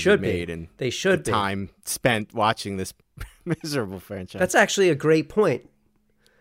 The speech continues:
Speaker 2: 'Cause how much time have we wasted?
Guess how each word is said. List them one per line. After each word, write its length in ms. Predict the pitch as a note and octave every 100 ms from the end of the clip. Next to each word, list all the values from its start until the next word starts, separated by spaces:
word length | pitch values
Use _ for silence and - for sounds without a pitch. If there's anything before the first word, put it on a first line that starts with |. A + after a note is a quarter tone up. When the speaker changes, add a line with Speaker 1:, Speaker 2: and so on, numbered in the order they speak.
| _ _
Speaker 2:
'Cause 160 | E3+ C#3
how 220 | F#3 A3
much 240 | G#3+ G#3+
time 720 | - - F3+ D#3 D3+ D3 D3 -
have 120 | C3+
we 120 | B2 A2+
wasted? 580 | G2 F2+ - F#2+ F2